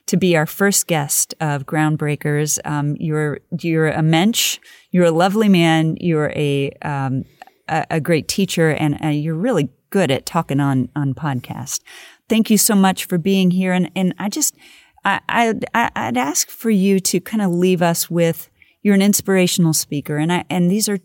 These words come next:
complicated times. Um, you know, things that are happening around the globe are complicated and disturbing and unsettling. Um, I find a lot of comfort in your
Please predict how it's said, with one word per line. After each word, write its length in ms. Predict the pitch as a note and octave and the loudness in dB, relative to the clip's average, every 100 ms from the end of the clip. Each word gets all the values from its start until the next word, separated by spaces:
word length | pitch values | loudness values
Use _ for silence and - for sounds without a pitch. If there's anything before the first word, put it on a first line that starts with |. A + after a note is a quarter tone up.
| - | -10
complicated 640 | - E3+ F#3+ F3+ F3 D#3+ | -6 -6 -4 -4 -2 -2
times. 520 | - D3 A#2+ C#3 - - _ | -2 -4 -4 -8 -12 -14 _
Um, 380 | D3+ D3 C#3+ C#3+ - | -10 -8 -6 -8 -10
you 120 | - D#3+ | -4 -2
know, 140 | D3+ - - _ | -2 -4 -18 _
things 240 | G3 F#3 - | 2 2 2
that 140 | F3 | 0
are 100 | E3 | 2
happening 520 | E3+ E3+ E3+ E3 D#3 - - _ _ _ - | 2 0 2 2 2 -2 -12 _ _ _ -2
around 340 | E3+ F3 E3+ | 2 4 4
the 80 | E3 | 2
globe 480 | E3 E3+ D#3+ C#3 D3 _ - | 2 2 4 2 -4 _ -6
are 140 | D#3+ | -4
complicated 840 | D3+ F3+ E3 D#3+ D3+ D#3+ D3+ C#3+ - | -4 -2 -2 -2 -4 -2 0 -2 -2
and 160 | D#3 C3+ | -2 -2
disturbing 920 | C3+ - - - F3 D#3+ D3+ D3 D3 | -2 -4 -2 0 2 2 2 2 0
and 400 | D3+ C#3+ C#3 C#3 | -2 -2 0 -2
unsettling. 840 | - D#3 D3+ - F#3 E3+ D3+ C3 C3+ _ _ _ _ - | -2 0 0 0 0 0 0 -2 -4 _ _ _ _ -8
Um, 420 | E3 D#3+ D#3+ D#3 - _ _ _ - - - | -2 2 2 2 -2 _ _ _ -20 -12 -4
I 100 | G3+ | -2
find 360 | - G#3+ G#3+ | 0 2 2
a 80 | - | 2
lot 220 | F#3+ F#3+ | 2 2
of 240 | G3 E3 - _ _ - | 2 -2 -10 _ _ -4
comfort 520 | A3 G3+ F3 E3 - | 0 0 2 0 0
in 320 | E3+ E3+ E3 | -2 0 0
your 600 | E3 E3+ E3 D#3+ D#3 D#3 | 0 0 0 0 -2 -4